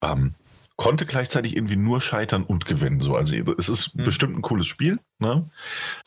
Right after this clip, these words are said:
Speaker 1: Ähm, ich bin auch gespannt drauf, aber ich mein, neunzehnhundertneunundneunzig ist auch der Preis eigentlich, mit dem ich gerechnet hätte. Ähm, selten mitbekommen, dass
Speaker 2: Ich hab ja
Speaker 1: irgendwie
Speaker 2: nur
Speaker 1: so ein
Speaker 2: gesagt, dass ich's möchte.
Speaker 1: Ja, ja, klar.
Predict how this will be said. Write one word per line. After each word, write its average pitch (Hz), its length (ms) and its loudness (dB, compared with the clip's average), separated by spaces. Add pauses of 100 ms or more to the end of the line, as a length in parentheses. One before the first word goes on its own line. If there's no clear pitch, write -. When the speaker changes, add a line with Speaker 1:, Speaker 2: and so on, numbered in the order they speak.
(160)
Speaker 1:
Ähm, 98 520 0
ich - 120 -2
bin 123 120 0
auch 117 100 -2
gespannt - 400 -2
drauf, 107 160 0
aber 87 140 0
ich 78 80 -2
mein, 80 240 2
neunzehnhundertneunundneunzig 78 1120 2 (160)
ist - 140 2
auch 90 100 -2
der - 120 -2
Preis - 280 0
eigentlich, 76 160 4
mit 76 140 0
dem 65 100 0
ich 67 100 0
gerechnet - 440 0
hätte. 78 200 -2 (720)
Ähm, 71 260 0 (120)
selten 87 420 2
mitbekommen, 82 460 0
dass 73 120 0
Speaker 2:
Ich - 60 -4
hab - 80 -2
ja - 60 2
Speaker 1:
irgendwie 85 140 2
Speaker 2:
nur 80 40 0
Speaker 1:
so 78 120 4
ein - 60 -2
Speaker 2:
gesagt, - 40 -6
dass 110 140 -4
ich's 98 220 -4
möchte. 107 200 0
Speaker 1:
Ja, 120 80 2
ja, 98 60 0
klar. 90 260 0